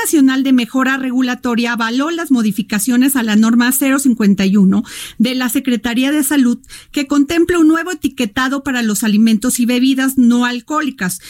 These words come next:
con el cual se busca presentar de manera más simple la forma en que se muestra la información nutrimental en los empaques de po-, de productos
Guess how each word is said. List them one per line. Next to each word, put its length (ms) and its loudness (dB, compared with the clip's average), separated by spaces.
con 220 2
el 100 -2
cual 200 -6
se 140 -8
busca 340 -2
presentar 460 0
de 100 0
manera 320 0
más 180 2
simple 380 0
la 120 -2
forma 300 0
en 100 4
que 140 -4
se 160 0
muestra 420 2
la 120 2
información 760 0
nutrimental 1040 0
en 160 -4
los 160 -4
empaques 540 -4
de 100 -6
po-, 240 -12
de 380 -6
productos 640 -2